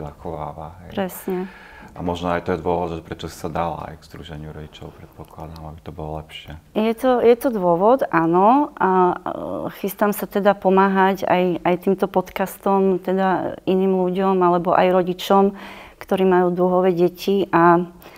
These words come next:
Speaker 2: v podstate, mm, aby sa o tom dozvedeli, dozvedelo veľa ľudí, že sú to deti,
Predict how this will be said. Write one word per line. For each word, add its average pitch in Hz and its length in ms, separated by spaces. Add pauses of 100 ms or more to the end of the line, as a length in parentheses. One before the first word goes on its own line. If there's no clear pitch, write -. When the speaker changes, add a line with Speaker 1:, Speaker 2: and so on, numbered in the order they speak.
(280)
Speaker 2:
v - 160
podstate, 180 880 (1120)
mm, 165 640
aby 165 240
sa 175 160
o - 20
tom 175 380
dozvedeli, 170 800 (640)
dozvedelo 185 480
veľa 175 240
ľudí, 180 560 (320)
že 165 320
sú - 480
to 165 240
deti, 165 800